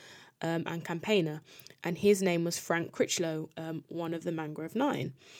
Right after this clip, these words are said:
So he came to England in nineteen fifty-three on a ship called the S S Columbia, which is actually the same ship that my granddad came on. Um, I'd love to know if they knew each other. <laughs> I'm sure they did.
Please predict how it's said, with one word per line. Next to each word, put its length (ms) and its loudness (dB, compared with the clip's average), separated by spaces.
So 260 10
he 160 6
came 220 10
to 120 4
England 380 6
in 160 2
nineteen 400 4
fifty-three 800 -4
on 100 0
a 60 0
ship 260 -2
called 200 -2
the 120 -4
S 160 -4
S 120 -2
Columbia, 580 2
which 160 -4
is 100 0
actually 280 -2
the 120 -6
same 340 0
ship 340 0
that 120 -2
my 140 -4
granddad 340 -4
came 220 -4
on. 180 2
Um, 500 2
I'd 140 0
love 200 2
to 80 -2
know 100 0
if 80 -4
they 120 -4
knew 160 2
each 140 -4
other. 220 -4
<laughs> 320 2
I'm 140 10
sure 420 8
they 160 4
did. 420 6